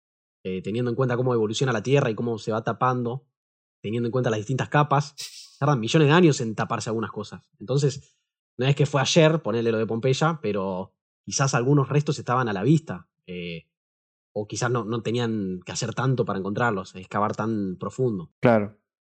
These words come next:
Speaker 2: Y, y bueno, en esta época, eh, es como la que decís, por eso dije, de, ni siquiera se le puede llamar arqueólogo, porque todo el tema del pasado, ¿no? Toda esta concepción de, del pasado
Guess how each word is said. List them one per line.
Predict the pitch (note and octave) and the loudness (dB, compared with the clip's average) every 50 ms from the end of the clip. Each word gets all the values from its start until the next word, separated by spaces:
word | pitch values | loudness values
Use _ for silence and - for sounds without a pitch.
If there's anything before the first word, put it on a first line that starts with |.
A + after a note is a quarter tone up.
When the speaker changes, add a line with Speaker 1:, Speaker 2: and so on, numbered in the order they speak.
| _ _ _ _ _ _ _ _ _ - | _ _ _ _ _ _ _ _ _ 0
Speaker 2:
Y, | G#2+ A2 G#2+ G#2 G2+ G2+ F#2+ F#2 F2 D#2+ D2 - _ _ _ | 2 2 4 4 2 2 0 0 -2 -4 -8 -10 _ _ _
y | - G2+ G#2+ | 0 2 4
bueno, | A#2 A2+ G#2 G2 F#2 | 4 4 2 2 2
en | - G#2+ | 2 2
esta | C3 C3+ C3 - C#3+ C#3+ | 2 2 2 2 2 2
época, | D#3 D3 C#3 C3 B2+ C#3 C#3 E3 - - _ _ _ _ _ | 2 2 0 0 2 0 0 0 -2 -8 _ _ _ _ _
eh, | - F2+ F#2+ F#2+ F#2 F#2 F2+ F2 E2+ F2 C3+ - _ _ _ _ _ _ _ _ _ _ - | 0 2 2 2 2 0 -2 -2 -4 -6 -10 -12 _ _ _ _ _ _ _ _ _ _ -6
es | F#2+ F#2 | -4 -4
como | - F2+ F#2 | -2 -2 0
la | F#2 | 2
que | F#2 F#2+ | 2 2
decís, | G2 G2+ | 0 0
por | G2+ G#2+ A2+ | 0 -2 -2
eso | A#2+ - B2+ | -2 0 0
dije, | A#2+ A2+ A2 A#2 A2+ A#2+ A#2+ - _ - | 0 0 2 2 2 0 0 -2 _ -6
de, | F#2+ F#2+ F#2+ F#2 - | -2 -2 0 0 -2
ni | F#2 G2 G2 G2 F#2+ | -4 -4 -6 -6 -4
siquiera | - F2+ G2+ G#2 G#2 | 0 2 2 4 4
se | A2 | 2
le | F#2 - | 2 0
puede | G#2 F#2+ - | 0 -2 -2
llamar | G2+ G2+ G2 | -2 0 0
arqueólogo, | G2 F#2+ - - - G2+ G2 F#2+ F#2 - - _ _ _ _ _ _ _ _ _ _ _ _ _ _ _ | 0 0 0 -2 0 0 0 0 -2 -4 -8 _ _ _ _ _ _ _ _ _ _ _ _ _ _ _
porque | - G#2 G#2 G#2+ - - A2+ B2+ C3 C3 C3 - _ _ _ _ _ _ _ _ _ _ _ - | 4 4 4 2 2 2 4 4 4 2 0 -6 _ _ _ _ _ _ _ _ _ _ _ 2
todo | A#2 A#2+ B2 B2+ | 4 4 6 6
el | B2 A#2+ A2 G#2 G#2 G2+ G2 F#2+ F#2+ F#2+ F#2+ | 8 8 8 8 8 8 6 6 6 4 4
tema | - B2 B2+ A#2 | 2 2 2 2
del | G#2+ G2 F#2+ | 0 0 0
pasado, | - F#2+ - A#2 B2+ A2+ G#2+ A2 - - _ _ _ _ _ - | -2 -2 0 0 0 0 0 -2 -6 -10 _ _ _ _ _ -6
¿no? | G#2 G#2+ B2 - _ _ | -4 -4 -4 -6 _ _
Toda | - G#2 G#2+ | 0 0 0
esta | G#2 G#2 - - F#2 F#2 F2+ - _ | 0 -2 -2 -2 -2 -2 -4 -8 _
concepción | - F#2+ F#2+ F#2+ - - - - - B2+ B2 B2 B2+ - - _ | -8 -8 -6 -6 -6 -8 -6 -2 0 0 0 0 -4 -6 -12 _
de, | - G2+ F#2 F#2+ F2 E2 | -12 -6 -4 -2 -2 0
del | E2+ F2+ F2+ - | 0 0 0 0
pasado | F#2 G2+ - - A#2 C#3+ - | -2 -2 0 -2 -2 -2 -4